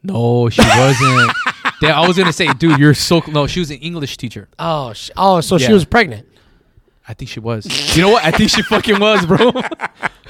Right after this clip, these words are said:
Speaker 1: But I'm gonna tell you, shit, can, I'm gonna say her name. I don't give a fuck. Her name was Miss Cabeza.
Speaker 2: Holy shit.
Speaker 1: I don't give a fuck. Her name was Miss
Speaker 2: Miss,
Speaker 1: Cabeza.
Speaker 2: Miss Hate.
Speaker 1: Yeah, exactly. So I used to
Speaker 2: Okay.
Speaker 1: call her Miss Head,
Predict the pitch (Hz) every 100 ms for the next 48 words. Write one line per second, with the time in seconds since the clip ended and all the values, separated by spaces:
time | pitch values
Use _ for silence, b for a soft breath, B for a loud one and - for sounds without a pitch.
0 | - 131 151 208 196 170 - - 135 107
1 | 135 - 165 - 117 113 110 110 104 98
2 | - 107 - 131 151 120 117 - 107 107
3 | - - 113 113 104 87 - 104 90 120
4 | 120 98 - 98 - 113 123 135 120 117
5 | 104 104 110 - 98 98 90 - 98 101
6 | - - 120 110 131 117 110 139 127 113
7 | - 123 - - 120 107 - 123 113